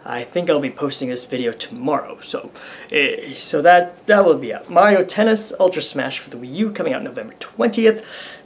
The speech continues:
Pokemon Super Mystery Dungeon for the Nintendo three D S is coming out November twentieth.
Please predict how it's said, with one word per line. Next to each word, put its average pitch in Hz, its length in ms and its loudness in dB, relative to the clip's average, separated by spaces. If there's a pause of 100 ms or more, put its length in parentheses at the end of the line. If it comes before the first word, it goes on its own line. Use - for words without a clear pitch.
Pokemon 175 640 4
Super - 320 -2
Mystery 185 280 -2
Dungeon 151 360 0
for 135 100 -8
the 127 80 -10
Nintendo 120 340 -8
three - 200 -18
D - 120 -16 (120)
S - 420 -2 (320)
is - 80 -10
coming 143 180 0
out 131 120 0
November 117 340 -6
twentieth. 160 640 -6